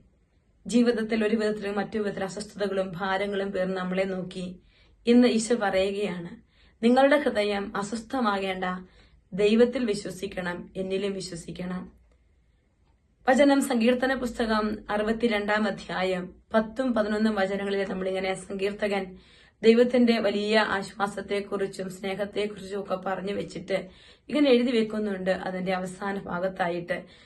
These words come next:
ഇങ്ങനെ വചനം പറയുകയാണ്. വചനം ഇതാണ്, "ദൈവം ഒരു പ്രാവശ്യം അരുളി ചെയ്തു, ഞാൻ രണ്ട് പ്രാവശ്യം കേട്ടു,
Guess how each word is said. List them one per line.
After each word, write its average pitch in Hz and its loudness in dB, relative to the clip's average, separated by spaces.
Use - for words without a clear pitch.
ഇങ്ങനെ 277 4
വചനം 233 2
പറയുകയാണ്. 196 -2
വചനം 240 0
ഇതാണ്, 185 -2
"ദൈവം 294 8
ഒരു 226 6
പ്രാവശ്യം 233 2
അരുളി 202 -2
ചെയ്തു, 180 -6
ഞാൻ 202 2
രണ്ട് 208 2
പ്രാവശ്യം 220 0
കേട്ടു, 180 -6